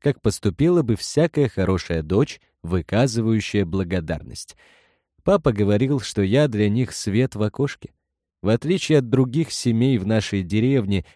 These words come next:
которые отправляли своих дочерей из дома, бороться за существование в большом мире, он обо мне пёкся, лелеял меня и делал всё, чтобы я жила в комфорте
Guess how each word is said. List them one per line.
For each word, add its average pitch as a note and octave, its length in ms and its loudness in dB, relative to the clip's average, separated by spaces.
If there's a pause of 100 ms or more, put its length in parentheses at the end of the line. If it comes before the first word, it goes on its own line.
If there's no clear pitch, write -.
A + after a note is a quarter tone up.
которые G#2 360 2
отправляли G#2+ 580 2
своих G2 400 -2
дочерей G#2 560 0
из F2+ 300 -6
дома, A2 380 0 (380)
бороться A#2+ 600 2
за G#2 160 -2
существование A2+ 960 0
в F2 80 -6
большом G#2 500 -2
мире, G#2 480 -4 (500)
он D3+ 360 2 (160)
обо G2 260 2
мне F#2+ 240 -2
пёкся, - 500 -4 (340)
лелеял G2 640 2
меня C3 380 0 (180)
и C#3+ 140 0
делал E3 420 2
всё, E3 360 -2
чтобы B2 320 -2
я B2+ 160 2
жила A#2 320 0
в - 100 -12
комфорте A#2+ 840 0